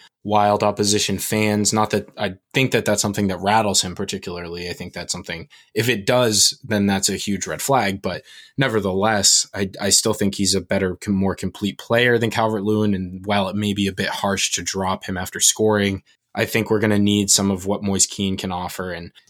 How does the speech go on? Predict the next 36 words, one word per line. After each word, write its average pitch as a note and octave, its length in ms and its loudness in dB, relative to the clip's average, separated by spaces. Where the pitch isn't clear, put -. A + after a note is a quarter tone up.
and F#2 240 -8
again, C3+ 260 4
it's A#2+ 140 4
a C#3 40 6
little E3 240 4
bit D#3 120 4
unfair A2 360 2
on G#2 80 0
Calvert-Lewin. F#2+ 580 -2
He G2+ 200 -6
gets G#2 260 2
so C#3+ 240 4
much A2 240 2
stick G2 360 0
because F#2+ 280 -2
he F#2 120 -2
doesn't G#2 260 0
score G2 320 0
goals, F2 560 -6
but G#2 100 0
he A#2+ 100 4
doesn't C3 460 2
get A#2+ 240 2
a G#2 60 -2
lot G2 180 0
of F#2 80 -6
clear-cut F#2+ 420 -4
chances. G#2 540 0
He G2 100 -4
gets A2+ 260 2
these G2 360 0
quarter A2+ 460 2
and F#2+ 100 -6
half A2 300 -2
chances. G#2 640 0
And G2+ 400 0